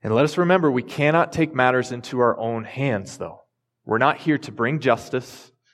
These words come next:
and we're not here to bring about the restoration of peace.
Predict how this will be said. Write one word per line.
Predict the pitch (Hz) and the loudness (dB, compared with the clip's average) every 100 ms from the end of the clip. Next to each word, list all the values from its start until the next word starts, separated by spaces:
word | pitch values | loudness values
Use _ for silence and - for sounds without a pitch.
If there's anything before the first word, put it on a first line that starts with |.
| _ _ _ _ _ _ _ | _ _ _ _ _ _ _
and | 98 107 | -10 -6
we're | 110 | 0
not | 120 139 | 0 0
here | - 117 | -4 -4
to | 113 104 | -4 -8
bring | 104 104 | -6 -4
about | 104 90 92 92 - - | -4 -2 -2 -4 -8 -10
the | 92 | -4
restoration | 92 98 - 98 90 - - | -4 -4 -8 -6 -8 -8 -14
of | 92 - | -14 -16
peace. | - - - - - | -18 -18 -18 -20 -20